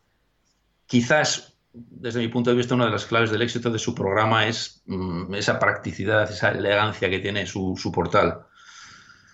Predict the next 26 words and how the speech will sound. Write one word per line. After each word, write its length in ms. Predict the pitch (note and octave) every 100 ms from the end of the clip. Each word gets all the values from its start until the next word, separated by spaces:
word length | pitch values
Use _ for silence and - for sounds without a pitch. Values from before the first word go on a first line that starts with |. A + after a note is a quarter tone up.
| _ _ _ _
En 180 | - B2+
Miquel 240 | D#3+ G3
destacan, 800 | E3+ - D#3+ D#3 E3 E3+ E3+ C3+ - F2+ E2
para 240 | G#2+ G#2+
mí, 180 | A#2 C#3
destacan 640 | A2 G2+ C#3 C3 D3 C3 -
cosas 360 | D3 C#3+ C#3 -
como 300 | A#2+ A2+ A2
su 160 | -
obsesión 480 | - A2 - C#3 C#3+
por 160 | C#3 A#2+
el 100 | C3
orden, 560 | C#3 A2+ G2+ D3+ F3+ - _ _ _ _
al 140 | G#2+
menos 340 | A#2+ D3 C#3+ C#3+
en 60 |
lo 100 | A2
que 100 | -
respecta 460 | G#2 G#2 - A#2 C#3
a 20 |
sus 200 | - A2
cosas 280 | - A#2+ B2+
y 60 | A#2
materiales 420 | F2+ G2 G#2 A#2+
de 60 | F2+
pesca. 440 | A#2+ A#2+ A#2+ -